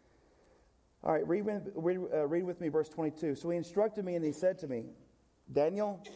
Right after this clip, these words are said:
I have now come to give you insight and understanding.'" I wonder if Daniel's probably thinking, "Finally." <laughs> I mean, I've been praying about this for weeks, man. I'm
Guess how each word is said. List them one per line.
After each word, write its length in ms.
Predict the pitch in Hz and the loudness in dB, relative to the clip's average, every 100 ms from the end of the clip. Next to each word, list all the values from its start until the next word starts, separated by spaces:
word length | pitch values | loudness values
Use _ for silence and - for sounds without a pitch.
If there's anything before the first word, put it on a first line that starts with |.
| - - - - - - | -18 -20 -20 -20 -8 0
I 120 | 180 | 2
have 120 | 175 | 2
now 300 | 143 156 190 | 2 2 2
come 400 | 196 - 175 151 | 0 0 0 0
to 100 | 147 | -2
give 240 | 131 156 143 | 0 0 2
you 140 | 131 | 0
insight 640 | 156 175 190 - 170 175 | 2 2 2 2 2 2
and 160 | 156 156 | -2 0
understanding.'" 680 | 156 156 151 156 147 113 110 - - - 147 | 0 -2 0 0 0 -2 -8 -16 -20 -20 -14
I 40 | 135 | -6
wonder 160 | 135 | -6
if 60 | 127 | 0
Daniel's 360 | 139 139 123 | 0 0 -2
probably 260 | 123 135 127 | -4 -2 -2
thinking, 340 | 127 127 123 113 - | -2 -6 -8 -16 -14
"Finally." 440 | 135 131 127 110 107 - | -8 -6 -6 -8 -12 -18
<laughs> 120 | - - | -20 -14
I 120 | - | -8
mean, 80 | 156 160 | -6 -2
I've 680 | 151 143 185 185 - - - | -4 0 2 2 0 -14 -4
been 140 | 170 | -4
praying 300 | 156 185 180 | 0 0 2
about 260 | 151 147 147 | 2 0 0
this 160 | 143 | -4
for 180 | - 143 | -2 0
weeks, 380 | 139 156 - - | 0 0 -4 -6
man. 200 | 120 110 - - - - | -6 -6 -10 -20 -20 -6
I'm 120 | 127 | -6